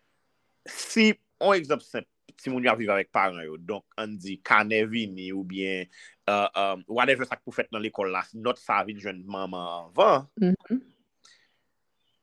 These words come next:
Speaker 1: timoun yo konnen ke pou yo vin di m sa, avan menm ke manman di sa, paske yo konnen, oh, sa se responsabilite papa m.
Speaker 2: Ok. So, yo
Speaker 1: Donk,
Speaker 2: kon-,
Speaker 1: le
Speaker 2: yo konprann wòl chak
Speaker 1: Vwala, yo
Speaker 2: moun.
Speaker 1: konprann wòl chak moun. E si, jisteman,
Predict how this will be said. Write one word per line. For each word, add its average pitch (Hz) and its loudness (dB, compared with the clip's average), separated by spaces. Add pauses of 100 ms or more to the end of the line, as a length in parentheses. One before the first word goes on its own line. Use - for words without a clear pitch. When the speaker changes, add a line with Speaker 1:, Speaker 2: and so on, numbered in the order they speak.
(220)
Speaker 1:
timoun 262 4
yo 269 4
konnen 214 -2
ke 202 -16
pou 190 -4
yo 180 6
vin 170 -4
di 214 -4
m 240 -4
sa, 190 0 (500)
avan 202 6
menm 190 2
ke 196 2
manman 180 2
di 185 -4
sa, 220 6
paske 185 -2
yo 170 2
konnen, 160 -2
oh, 196 4
sa 147 2
se 147 -4
responsabilite 139 -2
papa 110 2
m. 95 -20 (1300)
Speaker 2:
Ok. 202 0 (640)
So, - 6
yo 208 12
Speaker 1:
Donk, - -8
Speaker 2:
kon-, 240 12
Speaker 1:
le - 8
Speaker 2:
yo 247 12
konprann 254 12
wòl 208 12
chak - 4
Speaker 1:
Vwala, 175 10
yo 175 10
Speaker 2:
moun. 170 4
Speaker 1:
konprann 190 8
wòl 175 8
chak - 4
moun. 139 -4 (400)
E 208 10
si, 302 -2
jisteman, 220 0